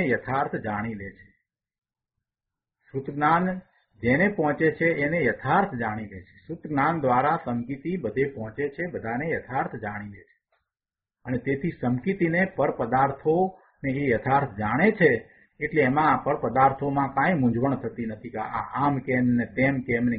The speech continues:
કેવું હશે ને શું હશે ને, એવી કાંઈ મૂંઝવણ થતી નથી. એમાં એ ગૂંચવણ થતી નથી, ગૂંચવાઈ જતો નથી, એમાં એ રોકાઈ રહેતો નથી,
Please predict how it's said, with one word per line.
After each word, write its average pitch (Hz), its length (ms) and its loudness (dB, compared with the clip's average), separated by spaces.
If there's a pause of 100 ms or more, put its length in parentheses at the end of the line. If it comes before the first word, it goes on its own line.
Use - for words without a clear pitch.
(120)
કેવું 135 320 0
હશે 120 300 -2
ને 104 100 -8
શું 151 320 -6
હશે 131 300 -2
ને, 127 120 -2 (760)
એવી 151 260 -4
કાંઈ 160 280 8
મૂંઝવણ 113 340 -2
થતી 98 320 -14
નથી. 107 260 -14
એમાં 143 200 0
એ 127 80 2
ગૂંચવણ 139 460 0
થતી 131 280 -6
નથી, 120 320 -4
ગૂંચવાઈ 135 420 0
જતો 101 260 -6
નથી, - 240 -18 (560)
એમાં 160 240 4
એ 143 100 6
રોકાઈ 143 420 8
રહેતો 113 340 2
નથી, - 320 -14